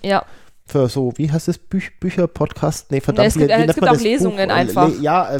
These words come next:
Speaker 2: wie heißt denn das? Hörbuch.
Speaker 1: Hör-,
Speaker 2: Ja.
Speaker 1: äh, Hörbuch.
Speaker 2: <laughs>
Speaker 1: Ach so. Ja, das sind dann wieder Synchronsprecher teilweise
Speaker 2: Das
Speaker 1: auch.
Speaker 2: sind, äh, Schauspieler, Synchronsprecher, auf
Speaker 1: Ja.
Speaker 2: jeden Fall.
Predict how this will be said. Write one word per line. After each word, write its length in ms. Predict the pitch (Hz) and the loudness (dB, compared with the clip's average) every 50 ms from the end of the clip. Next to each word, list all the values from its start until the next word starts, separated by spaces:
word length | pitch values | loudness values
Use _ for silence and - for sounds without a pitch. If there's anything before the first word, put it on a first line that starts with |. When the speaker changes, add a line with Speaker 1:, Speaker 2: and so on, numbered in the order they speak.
| 127 - | -6 -6
Speaker 2:
wie 100 | 131 120 | -2 0
heißt 240 | 151 202 - - | 0 0 0 0
denn 60 | 226 165 | 0 2
das? 240 | 147 131 - - | 2 0 0 0
Hörbuch. 420 | - 208 226 196 151 117 - - 120 | 0 0 0 0 -4 -6 -8 -10 -6
Speaker 1:
Hör-, 80 | - 208 226 | -2 0 2
Speaker 2:
Ja. 200 | 147 165 - 254 | 4 4 4 2
Speaker 1:
äh, 60 | 254 208 | 2 4
Hörbuch. 280 | 233 233 208 214 233 | 2 2 2 2 0
Speaker 2:
<laughs> 1040 | - - - - - - - - - - - - - - 226 226 - - - 262 214 - - 233 - - - 226 - - 269 240 - - 254 - - - 330 - - 226 - | -2 -2 -2 0 -2 -2 -2 -4 -4 -6 -6 -8 -6 -2 -2 -2 -2 -2 0 0 0 2 2 0 0 2 0 0 2 2 0 0 2 0 -2 -2 0 -4 -6 -6 -6 -10 -6
Speaker 1:
Ach 260 | - 196 190 185 165 - - - | -2 -2 0 0 0 -2 -4 -4
so. 460 | - 190 190 220 277 254 220 196 226 208 - - - - - - - - - - | -4 -2 0 0 0 0 2 0 0 -2 -2 -4 -6 -6 -6 -6 -8 -8 -4 0
Ja, 80 | - 214 | 0 0
das 100 | 240 - | 0 2
sind 80 | 294 | 0
dann 100 | 269 262 | 0 2
wieder 120 | 254 269 262 | 2 0 0
Synchronsprecher 720 | 247 233 - 233 233 269 - - - - 185 196 185 - | -2 -4 -2 -2 -2 -2 -2 -2 -2 -2 -2 0 -2 0
teilweise 320 | - 175 160 156 160 165 | 0 0 0 2 2 2
Speaker 2:
Das 80 | 160 160 | 4 4
Speaker 1:
auch. 40 | 196 | 2
Speaker 2:
sind, 160 | 196 196 202 | 0 0 -2
äh, 320 | 160 170 175 175 175 170 | -2 0 2 2 0 0
Schauspieler, 540 | - - 156 180 - - - 220 208 196 202 | 0 0 -2 -2 -2 -4 -4 -2 0 0 0
Synchronsprecher, 1080 | - - 185 160 - 160 160 175 - - - - 185 185 175 - 208 196 214 214 - - | 0 0 -2 0 0 0 0 0 0 -2 -2 0 0 0 2 0 0 0 0 -2 -2 -2
auf 80 | - | 0
Speaker 1:
Ja. 100 | 190 190 | 2 2
Speaker 2:
jeden 120 | 185 190 180 | 2 2 0
Fall. 400 | - 175 170 165 160 170 180 170 | 0 0 2 2 2 0 -2 -6